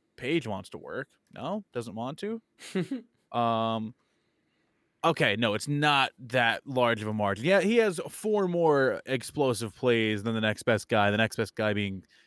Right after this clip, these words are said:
Speaker 1: C J Stroud, um, which also, okay, cool. He also is having an insanely good season, but
Speaker 2: Sure.
Speaker 1: he's not in, he's not in this conversation.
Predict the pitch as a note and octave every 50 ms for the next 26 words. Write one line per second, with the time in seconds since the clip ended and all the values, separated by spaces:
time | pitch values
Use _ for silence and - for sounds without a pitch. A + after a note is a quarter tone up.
0 | _ - - - A#2+ A2+ G2 G#2+ G#2 G2 - - - - G#2 G2 G2 F#2 F#2 F2+
1 | F#2 F#2 - _ _ _ _ _ _ _ - - G#2+ G2+ G2 F#2+ F#2+ F#2 F#2 F#2
2 | F#2 F#2+ _ _ _ _ _ _ _ _ _ - - G#2+ G2+ G2+ - - - -
3 | - E2+ G#2 A#2+ A#2 - - A#2 G2+ F#2 F2+ - _ - - A2+ - G2 D#2 G2+
4 | B2+ C3 _ - - - G2+ F#2+ F#2+ G#2 C3 C#3+ _ _ _ _ _ _ _ _
5 | _ _ _ _ _ _ _ _ _ _ _ _ _ _ - B2 B2 G2+ E2 A2
6 | A2+ - A#2+ A2+ A2 G2+ G2 G#2+ G2+ G2 G2+ G2 G2+ G2 G2+ - A2 A#2 A#2 A#2
7 | G#2+ - - A#2+ A2+ A2+ A2 A2 A2 G2+ G#2 G#2 F#2+ - - - A2 G#2+ G2+ G2+
8 | A#2+ C3+ C#3+ C#3+ D3+ C#3+ C#3 D#3+ G3 A3 - A#3 A#3 A3+ A3 G#3+ G3 - G3+ E3+
9 | A#2+ A2+ A2+ A2 G#2+ C#3 F#3 F3 F3+ F#3 D#3 B2+ A#2+ A#2 A#2 G#2+ - - - A#2
10 | D2+ D2+ G2 A#2+ A#2 - B2 - - - - G#2+ A#2